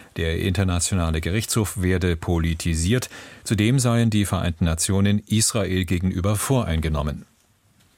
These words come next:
Die Menschenrechtsorganisation Human Rights Watch dringt auf die Verabschiedung eines internationalen Vertrags gegen autonome Waffensysteme.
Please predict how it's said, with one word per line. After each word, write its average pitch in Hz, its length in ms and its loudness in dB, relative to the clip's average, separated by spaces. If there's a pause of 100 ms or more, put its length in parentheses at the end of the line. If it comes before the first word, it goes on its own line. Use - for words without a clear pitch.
(2750)
Die 123 240 4
Menschenrechtsorganisation 123 1400 2
Human 107 380 4
Rights 110 420 0
Watch - 440 -2
dringt 101 360 2
auf 104 220 -2
die 107 100 2
Verabschiedung 117 720 0
eines 104 260 2
internationalen 101 840 0
Vertrags 87 600 -2
gegen 95 360 0
autonome 98 800 2
Waffensysteme. 80 840 -2